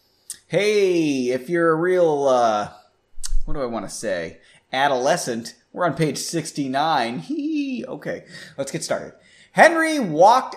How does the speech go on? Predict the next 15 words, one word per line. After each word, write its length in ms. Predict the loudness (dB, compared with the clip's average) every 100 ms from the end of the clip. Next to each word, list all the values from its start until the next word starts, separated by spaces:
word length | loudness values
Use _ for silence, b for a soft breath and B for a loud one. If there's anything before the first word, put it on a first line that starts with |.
| 2
out 180 | 4 4
of 120 | 0
the 60 |
commissary 880 | -6 0 4 4 2 -2 -2 0 -2
Monday 400 | -2 -4 -4 -4
morning 560 | -4 -4 -4 -6 -8 -6
looking 280 | -6 -6
for 240 | -6 -6 -4
any 300 | -6 -4 -4
of 120 | -4
his 180 | -6 -8
friends 360 | -2 -2 -2 -8
to 120 | -10
dine 460 | -4 -2 -2 -2
with 240 | -6 -8